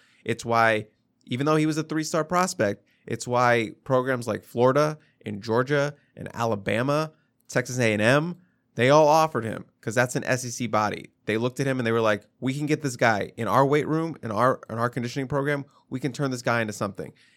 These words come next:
And that's a, that's why it was a big get for U S C. And I'm sure that's why Lincoln Riley, who offered him at Oklahoma, and Henson, who offered him at Texas A and M, they were so excited to get their hands on him.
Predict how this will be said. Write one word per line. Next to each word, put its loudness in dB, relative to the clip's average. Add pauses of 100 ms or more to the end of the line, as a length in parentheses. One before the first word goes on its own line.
(180)
And -2 (400)
that's -6
a, 2
that's -2
why 6
it 6
was -2
a -4
big 0
get 0
for -6
U -2
S -2
C. -2
And 0
I'm -4
sure 0
that's 0
why 2 (220)
Lincoln -2
Riley, 4
who -2
offered 4
him -2 (140)
at 4
Oklahoma, -2 (280)
and -2
Henson, -4
who -2
offered 0
him 0
at -2
Texas -6
A -4
and -2
M, 0
they -4
were -4
so 0
excited 0
to -4
get -6
their -6
hands -4
on -2
him. -4